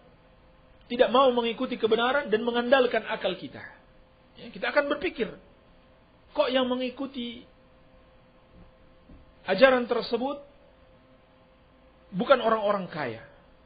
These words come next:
bukan para pejabat, bukan orang terhormat, bukan tokoh-tokoh masyarakat, bukan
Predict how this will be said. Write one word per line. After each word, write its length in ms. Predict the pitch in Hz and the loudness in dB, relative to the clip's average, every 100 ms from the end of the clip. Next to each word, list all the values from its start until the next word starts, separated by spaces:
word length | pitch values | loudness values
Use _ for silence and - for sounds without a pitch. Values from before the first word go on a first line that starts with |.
| _ - - | _ -16 -6
bukan 320 | 247 269 240 | 2 2 4
para 240 | 226 208 | 2 2
pejabat, 480 | 196 180 170 135 - | 0 -2 -2 -4 -6
bukan 240 | 196 302 | -2 0
orang 320 | 269 262 240 226 | 4 4 2 0
terhormat, 560 | 226 185 185 156 - - - - - | -4 -2 -2 -4 -10 -16 -20 -20 -8
bukan 320 | 185 254 294 269 | -4 6 6 6
tokoh-tokoh 480 | 277 262 262 269 254 | 2 4 2 2 2
masyarakat, 560 | 233 180 208 180 - - - - - - - - _ _ - - - | 0 -4 -2 -2 -4 -14 -18 -20 -20 -20 -20 -20 _ _ -20 -14 -4
bukan 240 | 202 285 | 8 8